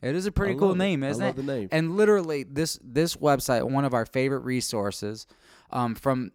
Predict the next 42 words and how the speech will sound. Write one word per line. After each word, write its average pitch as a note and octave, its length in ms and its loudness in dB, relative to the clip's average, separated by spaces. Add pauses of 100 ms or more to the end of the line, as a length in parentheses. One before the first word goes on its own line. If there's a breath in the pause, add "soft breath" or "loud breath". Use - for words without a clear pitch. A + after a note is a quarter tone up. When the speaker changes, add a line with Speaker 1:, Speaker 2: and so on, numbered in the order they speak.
(140)
Speaker 1:
not C3+ 220 -2
just - 240 -6
like B2+ 160 -2
a, A2 240 -2
"Let's C3 220 -2
do C3+ 160 -2
this B2+ 180 -2
next B2+ 300 -6
week," C3 300 -2
but A2 140 -4
maybe B2 340 -4
like, G2+ 260 -8
"Hey, B2 260 -2 (240)
for C3+ 100 -6
the A#2+ 80 -6
next C3 280 -2
four C3+ 240 -2
months, A#2 360 -4
let's A2 160 -4
try A2+ 200 -4
to G#2+ 80 -4
make G#2+ 200 -4
our G2+ 120 -2
stage G#2+ 340 -8
look F#2 140 -8
different." G2 360 -10 (760)
Is C#3+ 120 2
Speaker 2:
And, D3 80 -2
like, C#3+ 200 -4
a C#3 40 -4
lot C#3+ 200 0
of F#3+ 60 -8
these C#3 120 -10
stage B2+ 240 -8
designs G2+ 320 -12
probably G#2+ 280 -8
cost, G2+ 280 -12
like, F2+ 160 -16
thousands F#2+ 420 -10
of F2 120 -16
dollars F2+ 420 -12
in, D#2 160 -18